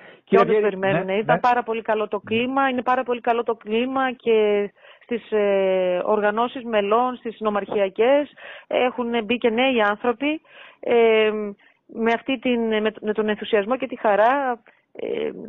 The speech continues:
Speaker 1: θα μπολιαστούν με την εμπειρία των παλιών, ε, μελών, ε, του σύριζα Προοδευτική Συμμαχία και όλοι μαζί θα, θα προχωρήσουμε και θα δώσουμε νικηφόρα αυτή τη μάχη. Οι νέοι πρέπει να, να πάρουν, να,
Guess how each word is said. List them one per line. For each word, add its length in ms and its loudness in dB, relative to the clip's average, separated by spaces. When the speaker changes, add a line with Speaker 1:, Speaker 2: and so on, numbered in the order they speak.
Speaker 1:
θα 100 0
μπολιαστούν 680 0
με 120 -2
την 140 -6
εμπειρία 460 0
των 280 -8
παλιών, 520 -2
ε, 200 -2
μελών, 560 0
ε, 180 -4
του 100 -6
σύριζα 360 0
Προοδευτική 480 -4
Συμμαχία 380 -2
και 160 -2
όλοι 220 2
μαζί 500 -4
θα, 340 2
θα 100 -4
προχωρήσουμε 480 -4
και 100 -6
θα 120 -4
δώσουμε 280 -4
νικηφόρα 340 -2
αυτή 140 -10
τη 100 -10
μάχη. 500 -4
Οι 140 -6
νέοι 440 -2
πρέπει 280 -2
να, 460 0
να 200 -4
πάρουν, 380 -2
να, 200 -2